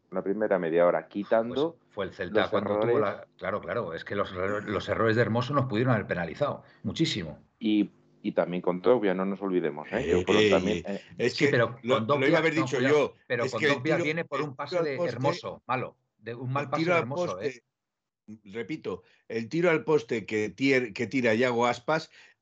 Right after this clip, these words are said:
Speaker 3: es pelota que pierde con Dogbia en el centro
Speaker 2: Sí,
Speaker 3: del campo.
Speaker 2: pero por un mal pase de Hermoso. Ve-, ved la jugada de nuevo. Todo viene de Hermoso, que, mm, es verdad que después va,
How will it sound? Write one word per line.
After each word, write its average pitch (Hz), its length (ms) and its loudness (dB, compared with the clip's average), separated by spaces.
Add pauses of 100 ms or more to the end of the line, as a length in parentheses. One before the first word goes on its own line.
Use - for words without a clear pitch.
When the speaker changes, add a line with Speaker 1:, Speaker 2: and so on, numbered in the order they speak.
Speaker 3:
es 120 440 -2
pelota 160 420 4
que 139 120 -4
pierde 147 420 0
con 120 240 -2
Dogbia 143 360 0
en 131 80 0
el 107 80 -4
centro 131 260 -2
Speaker 2:
Sí, - 20 2
Speaker 3:
del 120 100 -2
campo. - 400 -8
Speaker 2:
pero 110 240 0
por 113 160 -2
un 147 120 -2
mal 139 220 -6
pase 135 260 -2
de 135 60 -4
Hermoso. 117 380 -6
Ve-, 107 160 -4
ved 127 220 2
la 139 140 0
jugada 127 420 0
de 107 80 0
nuevo. 98 380 -2 (380)
Todo 151 280 6
viene 151 240 0
de 113 80 2
Hermoso, 98 520 -6
que, 87 300 -2
mm, 78 300 -12
es 98 140 -2
verdad 104 260 2
que 127 80 2
después 95 360 -2
va, 90 380 2